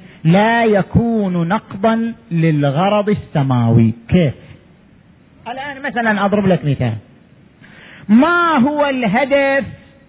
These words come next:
من نصب الإمام علي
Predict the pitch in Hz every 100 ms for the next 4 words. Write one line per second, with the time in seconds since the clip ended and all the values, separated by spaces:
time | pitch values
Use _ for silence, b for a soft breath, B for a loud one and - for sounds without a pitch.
0 | _ _ _ _ _ _ _ _ _ _
1 | _ _ _ _ 180 220 285 285 269 247
2 | - - _ _ _ _ _ _ _ _
3 | _ _ _ _ _ 185 269 - 254 240
4 | 254 240 233 233 254 254 247 233 220 202
5 | 214 254 247 247 254 240